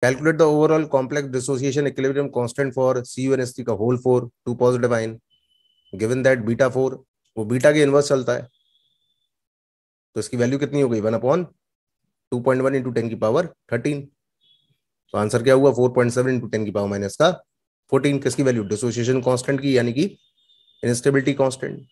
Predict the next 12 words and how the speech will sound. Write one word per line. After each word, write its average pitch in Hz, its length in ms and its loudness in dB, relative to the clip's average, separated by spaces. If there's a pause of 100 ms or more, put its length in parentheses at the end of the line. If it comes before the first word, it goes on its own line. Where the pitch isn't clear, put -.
(680)
यानी 131 160 4
कि 180 160 4
सिंपल 156 380 2
एक 151 160 2
बात 143 200 4
इसमें 147 240 0
याद 127 240 2
कर 117 80 -4
लो 160 400 -2 (840)
कि 160 100 -2 (400)
कॉम्प्लेक्स 120 540 0
की 180 440 -6